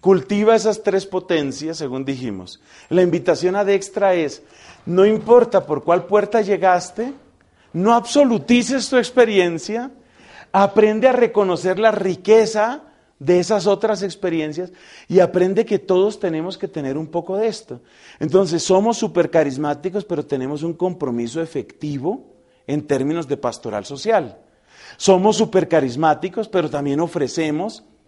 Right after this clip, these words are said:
unos servicios de formación y de catequesis en las parroquias. Y además nos formamos en nuestra fe. Somos súper carismáticos y además de eso organizamos misiones en comunión con los planes pastorales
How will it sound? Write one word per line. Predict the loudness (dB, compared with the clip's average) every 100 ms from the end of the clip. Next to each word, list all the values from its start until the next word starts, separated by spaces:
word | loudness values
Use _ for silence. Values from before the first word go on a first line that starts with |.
| _ -4
unos | 0 2
servicios | 2 0 0 -4 -4 -6 -6
de |
formación | -6 -6 -6 -6 -6 -6
y |
de | -6
catequesis | -6 -8 -8 -8 -10 -10
en | -10
las | -12
parroquias. | -10 -4 0 -2 -2 -6 -8 _ _ -18 2
Y | 4
además | 4 4 2 2
nos | -4
formamos | -4 -4 -2 -4 -6
en | -8
nuestra | -8 -4 -4
fe. | -2 -2 -2 -6 _ _ -20 -12
Somos | 4 6 6 2
súper | 0 0 0
carismáticos | 4 2 2 2 2 2 -2 0 0 -2 -14 _ _ _ 0
y | 6
además | 6 6 4 2 2
de | 4 6 6
eso | 4 -2 0
organizamos | 0 0 -2 -2 -4 -4 -6
misiones | -6 -8 -2 -2 -2 -6 -10 -20 _ 2
en | 4 4 2
comunión | 2 2 2 0 0 0 0
con | 0 0
los | -4 -8
planes | 0 2 2 -2 -4
pastorales | -4 -4 -2 2 4 2 0 -8